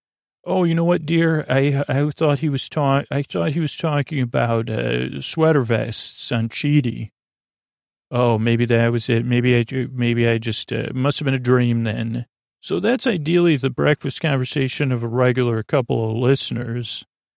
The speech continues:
And, uh, if you're new, give the podcast a few tries, uh, see if it works for you. No pressure, though, uh, to, for it to. I just hope it does, 'cause I truly believe you des-, deserve a good night's sleep.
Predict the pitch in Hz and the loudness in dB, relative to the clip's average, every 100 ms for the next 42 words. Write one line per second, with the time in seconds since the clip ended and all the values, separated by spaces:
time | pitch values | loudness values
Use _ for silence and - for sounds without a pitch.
0 | _ _ _ _ _ _ _ _ _ - | _ _ _ _ _ _ _ _ _ -4
1 | 131 127 123 127 - - 135 - 147 202 | 0 4 2 2 -4 -6 -4 0 2 4
2 | 220 208 - _ - 226 233 214 190 185 | 2 0 -4 _ -8 -4 -2 0 0 0
3 | 190 175 - 165 160 147 139 - - 131 | -2 -4 -8 -4 0 0 -2 -8 -10 -10
4 | - 202 196 165 151 151 - - 139 131 | -6 -4 -2 0 0 0 -2 0 4 4
5 | 135 143 180 - 170 175 - 127 110 127 | 0 -2 -2 0 2 2 2 0 -2 -4
6 | 120 117 110 120 123 123 - 131 - - | -2 -2 0 -4 -6 -8 -8 -10 -8 0
7 | 156 147 110 - 117 117 127 123 127 165 | 4 4 2 -4 -2 0 -2 -2 2 2
8 | 147 120 127 120 - 120 120 113 - 147 | 2 2 2 2 -2 0 0 0 -2 0
9 | 139 127 123 123 123 127 120 123 117 127 | 4 4 4 2 2 -2 -2 -2 -4 -8
10 | 120 123 113 131 123 117 123 120 120 - | -4 -4 0 0 0 0 0 0 -2 -4
11 | - 131 143 | -2 0 0